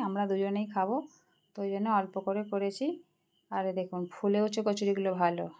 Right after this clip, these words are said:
একদম গরম, হাতে গরম, হাত দেয়া যায় না এত গরম। তো দেখুন, ভেতরের পুরটা কত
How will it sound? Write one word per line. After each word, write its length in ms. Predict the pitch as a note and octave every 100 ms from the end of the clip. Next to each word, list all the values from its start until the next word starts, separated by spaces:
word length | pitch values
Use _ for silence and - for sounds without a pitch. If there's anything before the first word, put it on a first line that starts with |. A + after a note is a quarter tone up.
| -
একদম 340 | G3 F3+ G3 G3
গরম, 300 | F3 F#3 F3+
হাতে 260 | E3+ F3 A#3
গরম, 260 | A#3+ F#3 E3 - _ _ - - - - - - -
হাত 180 | F#3 F#3
দেয়া 180 | F#3+ A3+
যায় 180 | A3 G3+
না 80 | G3+ F#3+
এত 120 | G3
গরম। 300 | F#3 E3+ E3+ F3 - _ _ - _ _ _ _
তো 100 | - G#3
দেখুন, 280 | G3+ G3+ F#3
ভেতরের 360 | F#3+ G3 G3+ G3+
পুরটা 280 | G3+ G3 G3+
কত 180 | G3+